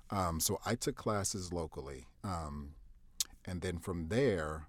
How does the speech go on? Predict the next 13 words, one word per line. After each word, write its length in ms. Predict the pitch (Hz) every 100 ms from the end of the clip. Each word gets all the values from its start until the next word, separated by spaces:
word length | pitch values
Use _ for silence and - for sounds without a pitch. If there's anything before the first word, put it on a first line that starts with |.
| -
I 100 | 95
started 460 | - 92 82 78 -
studying 420 | - 87 80 78
things 400 | 82 78 80 78
like, 300 | 76 73 - - - - -
um, 500 | 85 78 73 71 71 -
there 440 | 80 76 76 76 76
is 440 | 82 80 78 76 87
a 100 | 80
resource 760 | 82 80 - 87 80 73 - - -
called 280 | - 76 73
VoiceOver 400 | 80 78 87 78 -
Extra 380 | 117 - -